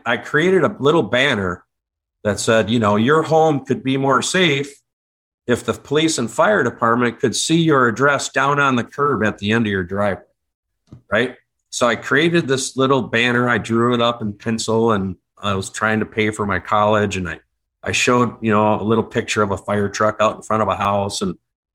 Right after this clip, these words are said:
and, uh, and so then I, I started <laughs> selling, I started painting numbers on the end of the driveway on the curb.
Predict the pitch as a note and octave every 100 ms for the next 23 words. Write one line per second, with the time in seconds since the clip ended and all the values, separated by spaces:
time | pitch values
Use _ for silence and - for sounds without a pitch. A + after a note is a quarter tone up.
0 | _ F#2+ F#2+ F#2+ F#2+ F2+ F#2 - _ _
1 | G2+ G2 A2+ G#2+ C#3 C#3 A2+ A2+ G#2+ A#2+
2 | B2 - C3+ D3+ D#3+ - - - G#3 E3
3 | G#3+ D#3+ - _ _ _ - G#4 F3+ -
4 | - F#3 F#3 - E3+ F3+ F3+ E3 C#3 D3+
5 | F3 E3 B2 C3 C3 B2+ A#2+ C3 C#3 C3
6 | A#2 - _ _ _ _ A2 G#2+ A#2+ C3
7 | D3+ F3 F3 C#3+ B2+ A2+ D3 F3 F3+